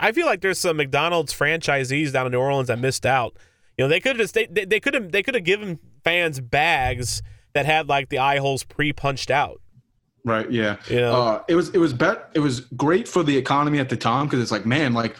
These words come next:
Speaker 2: you know, grocery stores are selling paper bags, like, left and right. Like, imagine now, like, they can't sell shit because it, no one's going there with plastic, you know? They're not trying to die to watch a team fucking die on the field, you know? <laughs>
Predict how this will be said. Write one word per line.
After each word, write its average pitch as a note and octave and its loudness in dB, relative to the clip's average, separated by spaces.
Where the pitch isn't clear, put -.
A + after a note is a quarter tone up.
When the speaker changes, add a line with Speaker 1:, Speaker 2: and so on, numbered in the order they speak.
Speaker 2:
you C#3 2
know, C3+ 2
grocery D#3+ 2
stores D#3 0
are A#2+ -2
selling D#3 2
paper D3+ 2
bags, C#3+ 0
like, A#2+ -2
left D#3+ 2
and B2 2
right. D3+ 2
Like, A#2 -2
imagine C3 2
now, C#3+ 2
like, A2+ -2
they D3+ 2
can't D#3+ 0
sell D3 2
shit - 0
because C#3 0
it, C3 0
no D#3 2
one's D#3 2
going D#3 2
there D3+ 2
with B2+ 0
plastic, C#3+ 0
you B2+ 2
know? C3 2
They're B2+ 0
not D3 0
trying D3+ 0
to B2 0
die C3+ 2
to C3 0
watch A#2+ 0
a A#2+ -6
team A#2 -2
fucking A#2+ 0
die B2 2
on B2 2
the A#2+ 2
field, B2+ 0
you C3 2
know? D3 2
<laughs> E3+ 0